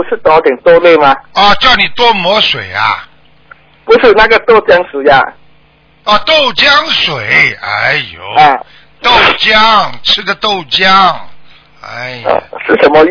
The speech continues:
Speaker 1: 思呢？
Speaker 2: 豆浆水说明你严重的营养成分，营养不均衡啊。豆浆里边的那个 protein，就是蛋白质啊，
Speaker 1: 啊。
Speaker 2: 特别厉害。大豆的蛋白质特别厉害，
Speaker 1: 啊。
Speaker 2: 叫你多吃点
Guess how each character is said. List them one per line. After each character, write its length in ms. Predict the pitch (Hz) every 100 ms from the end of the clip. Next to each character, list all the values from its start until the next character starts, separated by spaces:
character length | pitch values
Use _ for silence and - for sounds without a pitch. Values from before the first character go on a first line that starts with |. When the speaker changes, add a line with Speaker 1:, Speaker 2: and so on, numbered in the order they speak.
| 185
Speaker 1:
思 60 | 202
呢？ 60 | 165
Speaker 2:
豆 220 | 156 -
浆 240 | 208 262 269
水 220 | 214 196
说 180 | 226 240
明 120 | 240
你 300 | 226 208 185
严 240 | 180 208
重 180 | 240 277
的 120 | 214
营 220 | 185 175 226
养 260 | 185 160 -
成 280 | - 196
分， 240 | 196 190 151 - - -
营 240 | 170 226
养 140 | 233 180
不 120 | 196
均 240 | - 226 220
衡 220 | 165 151
啊。 220 | 160 135 - - -
豆 180 | - 247
浆 240 | 196 240 240
里 140 | 214
边 200 | 170 202
的 120 | 208 190
那 120 | 202
个 120 | 196 190
protein， 560 | 185 202 240 170 196 139 - -
就 140 | - 202
是 220 | - 202 - -
蛋 200 | 311 208
白 160 | 165 196
质 220 | - 202
啊， 80 | 175
Speaker 1:
啊。 80 | 139
Speaker 2:
特 220 | - 254
别 120 | 185
厉 200 | 180 170
害。 280 | 127 113 101 - - _ _
大 220 | - 151 208
豆 180 | 240 226
的 120 | 202
蛋 240 | - 233
白 160 | 208 202
质 160 | 202 190
特 140 | 214
别 140 | 208 196
厉 180 | 190 170
害， 120 | 160
Speaker 1:
啊。 20 |
Speaker 2:
叫 180 | - 220
你 120 | 185
多 180 | - 214
吃 180 | - 220
点 240 | 185 147